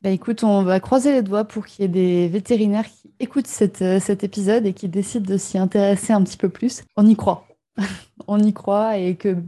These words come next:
des diagnostics seront mieux posés et, ou seront posés d'ailleurs tout court.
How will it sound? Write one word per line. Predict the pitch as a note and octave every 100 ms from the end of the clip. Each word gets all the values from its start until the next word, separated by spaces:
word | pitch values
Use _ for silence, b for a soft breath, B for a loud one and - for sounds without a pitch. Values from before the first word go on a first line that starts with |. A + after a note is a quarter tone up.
| -
des | F3+ F#3
diagnostics | E3+ G3 G3 G3+ - A#3 -
seront | - - F#3
mieux | F#3+ G3 A3+
posés | A#3 A3+ F#3+ G#3+ A#3 B B _ _ _
et, | F3+ F3
ou | E3+
seront | D#3+ -
posés | F3 F3+ F3 F#3 G3 E3 - _ _
d'ailleurs | - E3+ F3+ F3 _
tout | -
court. | - A#3 -